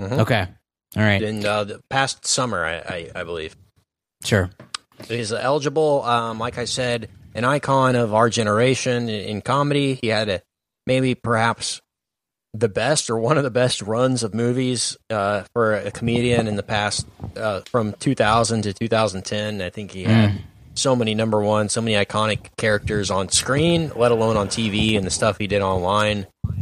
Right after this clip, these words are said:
Speaker 1: with, with Funny or Die and all that was, was groundbreaking as well. Uh, he's certainly fallen <laughs> off of the, the past couple of years with some of his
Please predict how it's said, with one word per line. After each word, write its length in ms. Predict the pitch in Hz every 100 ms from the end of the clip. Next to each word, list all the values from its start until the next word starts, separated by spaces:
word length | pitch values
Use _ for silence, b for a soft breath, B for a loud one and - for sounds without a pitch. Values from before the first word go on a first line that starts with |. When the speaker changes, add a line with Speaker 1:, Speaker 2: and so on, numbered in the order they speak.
| - -
Speaker 1:
with, 160 | - 101
with 320 | - 101 95
Funny 220 | - 113 104
or 80 |
Die 340 | 92 117 120 120
and 100 | 110
all 140 | 107
that 240 | 104 107 117
was, 340 | 101 95 - -
was 140 | 104
groundbreaking 580 | 117 113 113 110 101 101
as 100 | 92
well. 440 | 98 131 139 135 123 _ _ _ _
Uh, 120 | 107 104
he's 140 | 104
certainly 360 | - 127 120 113
fallen 340 | - 117 110
<laughs> 0 |
off 340 | 107 120 120 -
of 80 | 110
the, 60 |
the 160 | 107 104
past 340 | - 110 104
couple 240 | - 139 156
of 60 |
years 440 | 143 156 185 190 -
with 220 | 120 117
some 280 | - - 127
of 80 | 113
his 260 | 113 98